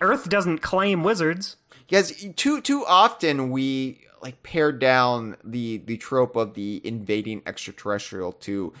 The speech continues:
Speaker 2: "You are an extraterrestrial, that's all we need. You, you have,
Speaker 1: <laughs>
Speaker 2: you have technology that seems like magic to us,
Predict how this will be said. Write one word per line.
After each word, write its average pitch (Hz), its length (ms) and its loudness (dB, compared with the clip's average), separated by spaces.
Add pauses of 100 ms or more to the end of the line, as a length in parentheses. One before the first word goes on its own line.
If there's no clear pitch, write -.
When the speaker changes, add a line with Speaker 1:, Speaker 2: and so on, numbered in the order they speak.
(140)
Speaker 2:
"You 143 300 2
are 143 120 10
an 127 80 2
extraterrestrial, 104 1000 -2
that's 117 280 0
all 101 240 -2
we 90 140 -8
need. 82 400 -10 (260)
You, 143 300 0
you 151 160 2
have, 147 420 6 (140)
Speaker 1:
<laughs> - 160 -2
Speaker 2:
you 185 140 4
have 190 360 6
technology 156 800 4
that 110 180 0
seems 277 460 -4
like 117 160 2
magic 101 400 -2
to 90 180 -4
us, 92 380 -6